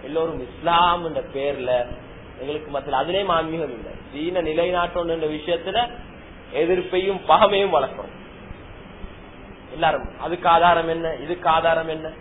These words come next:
அது இஸ்லாத்துடைய வழிகாட்டல் தான் சொல்லுது. அப்படி ஏதாவது டிஃபரன்ஸ் ஒப்பீனியன் வந்தா, "லனா அமாலுனா வலக்கும் அமாலுக்கும், லா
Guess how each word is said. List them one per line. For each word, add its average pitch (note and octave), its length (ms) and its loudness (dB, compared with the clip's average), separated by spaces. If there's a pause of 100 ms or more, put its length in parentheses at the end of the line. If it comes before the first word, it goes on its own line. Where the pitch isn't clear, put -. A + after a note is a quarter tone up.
(420)
அது C#3+ 180 -8
இஸ்லாத்துடைய E3 500 0
வழிகாட்டல் C#3 580 -4 (960)
தான் E3 140 4
சொல்லுது. E3 440 -4 (200)
அப்படி F3 280 0
ஏதாவது E3+ 440 6 (120)
டிஃபரன்ஸ் D#3 400 -2
ஒப்பீனியன் E3 440 0
வந்தா, E3+ 400 0 (440)
"லனா D3 440 2
அமாலுனா D3+ 540 0
வலக்கும் C3+ 440 -2
அமாலுக்கும், A#2 720 -6
லா C#3+ 200 2